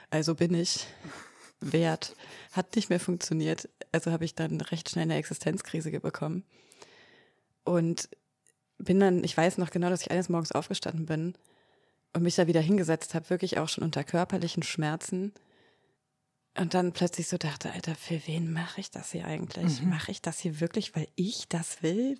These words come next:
Speaker 1: Will ich das hier?
Speaker 2: Mhm.
Speaker 1: Ich will das nicht.
Speaker 2: Mhm.
Speaker 1: Und mir dann so klar wurde, okay, ich, ich mach einfach nur, was meine Eltern eigentlich wollen oder was ich glaube, was meine Eltern wollen. Und deren Ziele hab ich so zu meinen gemacht.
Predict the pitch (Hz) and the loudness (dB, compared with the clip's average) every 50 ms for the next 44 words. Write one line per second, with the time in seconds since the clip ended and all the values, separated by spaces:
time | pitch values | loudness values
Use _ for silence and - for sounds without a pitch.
0 | - - 170 180 240 285 277 - - - 262 277 - - - 294 302 302 311 320 | -2 -2 0 2 4 2 2 0 -2 -2 -2 -2 -2 -4 -2 -2 0 0 -2 -2
1 | _ _ _ _ _ - 190 143 - 196 160 160 214 311 330 330 262 - 185 - | _ _ _ _ _ -2 0 2 2 2 2 4 2 2 2 2 0 0 0 -2
2 | 180 185 - - - - - - - 175 135 156 175 170 - - - - - - | -2 -4 -8 -12 -16 -20 -8 -4 -2 -2 -2 -2 -4 -6 -6 -10 -16 -18 -18 -14
3 | - - 202 196 196 196 202 202 202 196 196 - - 208 220 220 208 202 196 180 | 0 4 6 6 8 8 6 6 4 2 0 2 2 2 2 2 2 0 0 0
4 | 180 - - 254 285 240 - - - - - 180 - - 175 170 185 - - 180 | -2 -2 0 0 0 0 0 -4 -6 -6 -4 -4 -2 0 0 0 0 0 0 -2
5 | 180 - 185 185 - - - - 180 170 175 190 208 190 180 - 175 160 160 - | -2 -2 -6 -10 -12 -8 -4 0 0 2 2 2 0 -2 -2 -2 -2 -2 0 0
6 | 165 214 269 - 160 - - 156 151 151 156 160 - - 160 156 170 185 165 165 | -2 -2 -2 -4 -4 -2 -2 -2 -2 -2 -4 -6 -4 -2 -2 0 0 0 0 0
7 | 143 151 143 - 151 - - 156 170 226 254 185 135 143 - 156 147 151 139 143 | 0 -2 -2 -4 -6 -2 0 2 4 4 4 4 4 2 2 0 0 2 0 0
8 | 151 - 160 151 147 - 147 147 160 190 202 _ _ _ - - - - - - | -2 -2 -4 -4 -2 -2 -2 -2 -2 -4 -6 _ _ _ -20 -20 -20 -20 -20 -20
9 | _ _ _ _ _ - 165 165 147 - - - - _ _ - - 175 175 196 | _ _ _ _ _ -4 -4 -4 -2 -4 -10 -12 -12 _ _ -2 0 2 2 4
10 | 208 220 202 - - 208 202 190 190 180 180 175 170 - - 170 - - 165 151 | 4 2 2 2 2 4 4 4 4 4 2 2 0 0 0 0 0 0 0 0
11 | 156 185 247 240 147 135 135 151 165 165 - - - | 0 0 0 0 0 0 0 -2 -2 -4 -6 -12 -12